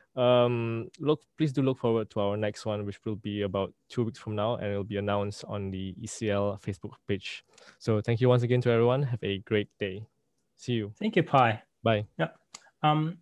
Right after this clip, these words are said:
Speaker 2: if you
Speaker 1: Yeah.
Speaker 2: guys, if anybody wants to talk after this talk, I can stay a little bit longer here. I mean, if nobody has a next meeting.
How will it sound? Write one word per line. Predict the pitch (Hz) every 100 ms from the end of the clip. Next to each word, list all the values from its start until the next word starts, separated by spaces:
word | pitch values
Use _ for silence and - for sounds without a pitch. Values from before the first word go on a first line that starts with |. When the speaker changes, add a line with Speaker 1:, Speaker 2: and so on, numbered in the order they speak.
| -
Speaker 2:
if | 214
you | 196
Speaker 1:
Yeah. | 113
Speaker 2:
guys, | 165 165 160 - -
if | 190 196
anybody | 185 175 165 156
wants | 151 147 -
to |
talk | 139 160 147
after | 131 - 131
this | 127 -
talk, | 160 -
I | 160
can | 160 156 143
stay | - - 156 147
a | 139 - _
little | 160 160 135
bit | 135 135
longer | 131 139 123 107
here. | 127 110 135 -
I | 127
mean, | 117 117 -
if | 120 -
nobody | 131 123 117
has | 107 113
a | 117
next | 127 120 -
meeting. | 127 151 190